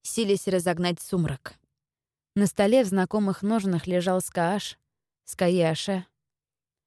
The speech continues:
младший брат для младшего брата. Кайтвин поднял клинок, потянул за рукоять, обнажая лезвие. Но светлый металл молчал,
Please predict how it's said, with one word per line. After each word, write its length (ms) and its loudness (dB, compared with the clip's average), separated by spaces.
младший 460 0
брат 240 0
для 180 0
младшего 480 -2
брата. 320 -6
Кайтвин 560 2
поднял 380 2
клинок, 460 -4
потянул 420 2
за 140 0
рукоять, 500 0
обнажая 540 0
лезвие. 440 -2
Но 200 2
светлый 520 0
металл 340 2
молчал, 580 -2